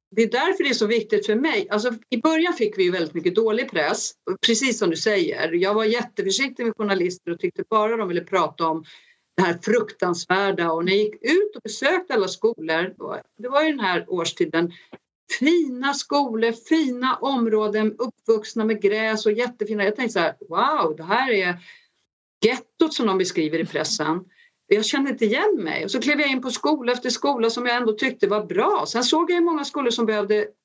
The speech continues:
utvecklas, men flera av dem var otroligt bra. Men så det, det tror jag har varit en av de saker som jag lyckas med nu, att nu har vi ju väldigt bra press. Pressen kontaktar oss. Nu börjar utlandet höra av sig för att vi ska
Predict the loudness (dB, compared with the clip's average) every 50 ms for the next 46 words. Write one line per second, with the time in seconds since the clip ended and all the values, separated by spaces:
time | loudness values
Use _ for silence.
0 | _ -8 -6 -6 -6 -4 -2 0 0 0 0 0 -2 -2 -2 -2 -4 -4 -2 0
1 | 0 2 2 0 0 -2 -2 0 0 -2 -2 -2 -4 -4 -6 -6 -4 -2 0 0
2 | 0 0 -2 -4 -4 -4 -6 -6 -4 -4 -4 -4 -6 _ _ _ _ _ _ _
3 | _ _ _ _ _ _ _ -4 -2 -2 -2 -2 -4 -4 -4 0 2 2 2 2
4 | -2 -6 -10 _ _ 0 2 2 2 0 0 -2 0 0 0 0 0 0 0 0
5 | -2 -2 -6 -12 _ _ _ _ -2 0 2 2 2 2 0 0 -2 -2 -2 -4
6 | -4 -6 -6 -4 -2 0 2 2 2 2 2 0 -2 -4 -4 -2 0 0 2 2
7 | 2 2 2 0 -2 0 0 2 2 2 2 0 0 0 0 2 2 2 0 0
8 | -2 -2 -4 -6 -4 -2 0 0 0 0 -2 -4 -8 -8 -8 -8 -8 -8 -8 -10
9 | -12 -14 _ -2 0 0 0 -2 -4 -6 -6 -4 -4 -4 -2 0 0 0 0 0
10 | 0 0 0 -2 -2 -2 -2 -2 -2 -2 -2 0 0 0 0 0 -2 -2 -4 -4
11 | -4 -2 -2 -2 -2 -2 -2 0 0 0 0 -2 -4 -8 -10 -12 -12 -10 -8 -8
12 | -8 -6 -6 -8 -10 -10